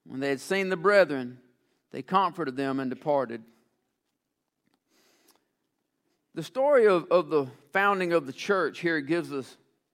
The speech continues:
three individuals whose lives were radically changed when they met Jesus Christ. Anybody know that feeling? Anybody in here living a radically changed life?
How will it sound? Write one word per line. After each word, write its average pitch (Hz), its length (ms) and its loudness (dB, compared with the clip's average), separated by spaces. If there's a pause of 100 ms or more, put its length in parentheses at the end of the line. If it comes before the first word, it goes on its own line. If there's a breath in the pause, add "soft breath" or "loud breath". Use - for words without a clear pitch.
(220)
three 226 280 0
individuals 151 760 0
whose 147 200 -6
lives 147 500 4
were 123 360 -6 (140)
radically 147 720 0
changed 127 760 -10
when 135 100 -10
they 123 80 -8
met 123 240 -8
Jesus 120 380 -14
Christ. 120 440 -12 (720)
Anybody 151 420 0
know 156 200 -2
that 160 200 -2
feeling? 143 320 -10 (880)
Anybody 170 480 2
in 170 100 0
here 165 120 0
living 156 260 0
a 131 80 -4
radically 156 680 2
changed 151 680 -4
life? 156 400 -2